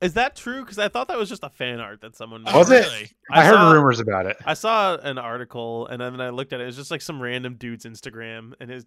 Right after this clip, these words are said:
Speaker 1: I was just like, "Why do I get articles like this? I don't care about people. Oh,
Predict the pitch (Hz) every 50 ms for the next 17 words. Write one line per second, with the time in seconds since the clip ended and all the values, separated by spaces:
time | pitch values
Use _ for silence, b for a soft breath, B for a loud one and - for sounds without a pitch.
0 | _ 135 131 120 127 127 - - 143 135 131 _ _ - 170 180 202 220 214 220
1 | 208 196 190 160 151 156 - 113 117 113 117 117 _ - 113 110 104 113 110 113
2 | _ - - 123 139 - - - _ _ _ _ _ _ _ _ _ - - 160
3 | 180 165 - 165 147 139 120 131 127 127 - 147 135 - - B 233 254 214 160
4 | B 151 147